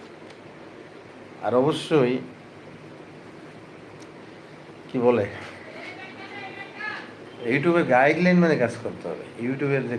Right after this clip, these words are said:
কমিউনিটি গাইডলাইন আছে, সেই কমিউনিটি গাইডলাইন মেনে কাজ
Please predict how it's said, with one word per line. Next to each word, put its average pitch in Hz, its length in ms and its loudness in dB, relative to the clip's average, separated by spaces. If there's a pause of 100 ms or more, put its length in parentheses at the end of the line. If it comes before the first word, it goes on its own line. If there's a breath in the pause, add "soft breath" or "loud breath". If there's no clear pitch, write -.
(100)
কমিউনিটি 165 400 0
গাইডলাইন 143 380 2
আছে, 147 340 -2 (480)
সেই 117 180 -4
কমিউনিটি 123 360 -4
গাইডলাইন 107 340 -2
মেনে 120 280 -6 (100)
কাজ 107 100 -8